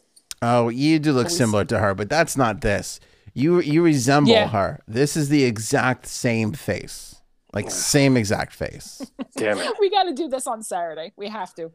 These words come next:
Speaker 3: No, we
Speaker 2: We have
Speaker 3: don't.
Speaker 2: to.
Speaker 1: My only question
Speaker 2: Yes,
Speaker 1: is, is
Speaker 2: we
Speaker 1: I
Speaker 2: do.
Speaker 1: wonder if this guy hates transgender people as much as Frank does, 'cause then that would
Speaker 3: You're
Speaker 1: be
Speaker 3: an
Speaker 1: just
Speaker 3: idiot.
Speaker 1: the
Speaker 3: I love
Speaker 1: craziest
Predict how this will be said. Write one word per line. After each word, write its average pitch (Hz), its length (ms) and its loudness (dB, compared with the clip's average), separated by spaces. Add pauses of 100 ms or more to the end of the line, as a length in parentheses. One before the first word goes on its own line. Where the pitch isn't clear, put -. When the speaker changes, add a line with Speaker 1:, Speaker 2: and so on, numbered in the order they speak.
(120)
Speaker 3:
No, 120 160 2
we 104 100 0
Speaker 2:
We 92 80 -12
have 87 180 -8
Speaker 3:
don't. - 140 -20
Speaker 2:
to. - 60 -20 (160)
Speaker 1:
My 139 160 4
only 180 180 6
question 151 300 4
Speaker 2:
Yes, 120 80 2
Speaker 1:
is, 120 60 2
is 113 100 0
Speaker 2:
we 110 60 2
Speaker 1:
I - 40 4
Speaker 2:
do. 120 60 4
Speaker 1:
wonder 139 240 4
if 107 100 -2
this 123 220 2
guy 110 240 0
hates 110 280 -2
transgender 110 600 0
people 98 240 -2
as 95 100 -4
much 101 160 -6
as 71 140 -10
Frank 98 260 -4
does, 69 240 -6
'cause 104 160 -6
then 107 140 2
that 110 180 4
would 101 80 0
Speaker 3:
You're 107 160 2
Speaker 1:
be 104 60 -2
Speaker 3:
an 101 60 -2
Speaker 1:
just 98 80 -2
Speaker 3:
idiot. 107 120 -4
Speaker 1:
the 101 60 -6
Speaker 3:
I - 20 -4
love 104 80 0
Speaker 1:
craziest 101 460 0